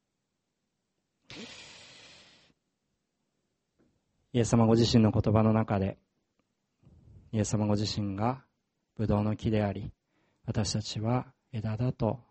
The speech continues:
言われました。枝は幹を離れては決して実を実らせることはできません。私たちの信仰の歩みを通して、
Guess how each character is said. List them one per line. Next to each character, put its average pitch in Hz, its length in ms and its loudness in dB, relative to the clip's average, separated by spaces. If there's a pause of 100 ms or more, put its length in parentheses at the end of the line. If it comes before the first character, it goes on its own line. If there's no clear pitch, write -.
(160)
言 104 80 -6
わ 95 80 -4
れ 98 60 -6
ま 101 120 -8
し - 120 -12
た。 - 200 -20 (880)
枝 110 280 2
は 113 340 -2 (140)
幹 127 360 0
を 110 120 2
離 120 320 -2
れ 143 120 0
て 113 140 -8
は 113 220 -4
決 - 220 -2
し - 120 -2
て 147 160 -2
実 147 160 0
を 147 60 2
実 143 240 2
ら 147 80 2
せ 160 160 -2
る 143 80 2
こ 104 140 -4
と 95 160 -8
は 104 280 -6 (220)
で 110 100 -10
き - 100 -8
ま 107 120 -6
せ 107 140 -10
ん。 107 100 -14 (1000)
私 135 260 10
た 147 80 10
ち 135 120 8
の 127 100 12
信 143 240 10
仰 147 160 10
の 147 80 12
歩 147 200 10
み 160 120 10
を 131 120 12
通 143 240 8
し - 120 0
て、 104 240 -4